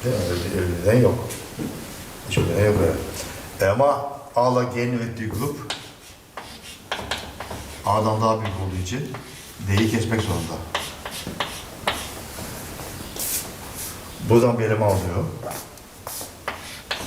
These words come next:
Buna D diyorum. Aynı zamanda bu da A kere G üstü N'ye eşit.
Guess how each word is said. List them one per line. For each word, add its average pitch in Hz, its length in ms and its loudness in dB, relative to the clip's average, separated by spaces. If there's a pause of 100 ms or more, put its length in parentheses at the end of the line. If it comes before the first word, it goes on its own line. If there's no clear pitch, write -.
(240)
Buna 101 260 6
D 101 240 8
diyorum. 87 320 -2 (920)
Aynı 107 220 6
zamanda 92 480 8
bu 101 80 4
da 104 240 6 (480)
A 113 240 6
kere 104 400 2 (500)
G 98 180 8
üstü 117 240 2
N'ye 110 260 8
eşit. - 260 0